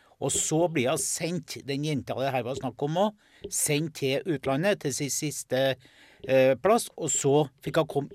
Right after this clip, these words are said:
tilbake igjen. Altså, sånn skal vi ikke behandle unger. Når de først har kommet hit, og ikke minst når de har blitt plassert i fosterhjem, så bør de selvfølgelig, da er de en del av den familien.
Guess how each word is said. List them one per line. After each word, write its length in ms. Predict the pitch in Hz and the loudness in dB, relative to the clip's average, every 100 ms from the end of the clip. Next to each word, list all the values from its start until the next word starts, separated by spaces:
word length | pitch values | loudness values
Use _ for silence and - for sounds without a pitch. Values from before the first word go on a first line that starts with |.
| - - | -20 -4
tilbake 400 | 170 127 95 - 110 | -2 0 -2 -2 -10
igjen. 200 | 95 - _ _ _ - | -10 -14 _ _ _ -16
Altså, 200 | - 139 139 | -8 -4 -2
sånn 260 | 143 139 | -2 -2
skal 180 | - 131 | 0 0
vi 60 | 98 | 0
ikke 100 | - | -2
behandle 320 | 131 104 87 | -2 -2 -6
unger. 260 | 110 101 - - | -8 -10 -12 -12
Når 140 | 117 123 | -4 -2
de 100 | 131 | 0
først 160 | 160 | 0
har 80 | 170 | -2
kommet 240 | 160 175 | 0 0
hit, 160 | 170 - - | 0 -2 -6
og 160 | - - | -8 -8
ikke 240 | 151 180 190 | -4 0 4
minst 420 | 247 240 - - _ _ - | 4 2 -2 -10 _ _ -2
når 160 | 143 | 2
de 100 | 147 | 4
har 100 | 156 | 4
blitt 200 | 156 165 | 4 0
plassert 480 | - 170 - 143 156 | 0 -2 0 -2 -2
i 80 | 123 | -6
fosterhjem, 480 | 185 165 165 196 214 _ _ _ | -6 -2 2 2 0 _ _ _
så 140 | - 131 | -4 0
bør 160 | 120 107 | 0 0
de 80 | 127 | -2
selvfølgelig, 720 | - 151 - 110 85 104 151 - - | -4 -6 -4 -4 -4 -4 -4 -4 -6
da 100 | 104 | -2
er 60 | 107 | -2
de 140 | 135 | -2
en 180 | 156 120 | -4 -4
del 300 | 113 135 147 - | -2 0 0 -2
av 260 | 113 113 - | -6 -6 -6
den 200 | - 104 | -10 -10
familien. 440 | - 110 101 - | -10 -10 -12 -14